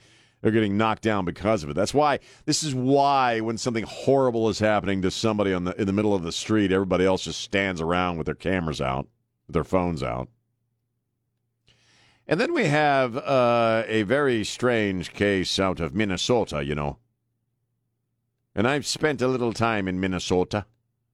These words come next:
My, my, well, my, uh, the Midwest, you know, my entire family comes from Decorah, Iowa. Oofda. And we have a young man there in Minnesota,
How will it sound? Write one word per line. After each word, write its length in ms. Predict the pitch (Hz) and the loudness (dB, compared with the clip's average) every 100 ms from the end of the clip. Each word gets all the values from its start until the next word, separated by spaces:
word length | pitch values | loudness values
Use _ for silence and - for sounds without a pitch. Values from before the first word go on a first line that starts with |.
| _ | _
My, 400 | - 87 90 92 - | -2 0 0 -2 -2
my, 340 | 92 95 98 | 0 2 0
well, 220 | 98 135 | 2 0
my, 200 | 110 104 104 | 0 -2 -2
uh, 180 | 107 87 | -4 -2
the 120 | 110 | 0
Midwest, 520 | 113 92 90 92 - | 0 0 -2 -2 0
you 60 | 104 | 0
know, 180 | 98 | 2
my 160 | 98 101 | 0 0
entire 420 | 104 113 131 110 | 0 0 0 -2
family 380 | - 123 120 104 | 0 -2 0 -4
comes 300 | - 107 92 | -2 -2 -2
from 180 | 101 92 | -4 -4
Decorah, 460 | - 95 113 95 95 | -4 0 0 0 0
Iowa. 460 | 107 98 80 85 _ _ _ _ _ - | 0 0 -2 -6 _ _ _ _ _ 0
Oofda. 480 | 120 127 - 82 85 _ _ _ _ _ _ _ _ _ _ _ _ _ _ _ | 0 0 -2 -4 -4 _ _ _ _ _ _ _ _ _ _ _ _ _ _ _
And 120 | 87 | 0
we 80 | 101 | 2
have 180 | 104 110 | 2 0
a 80 | 104 | 0
young 240 | 117 120 | 0 0
man 240 | 123 120 110 | -2 -2 0
there 180 | 110 | 0
in 120 | 104 113 | 0 -2
Minnesota, 600 | 117 98 120 120 92 | -2 -2 -2 0 -2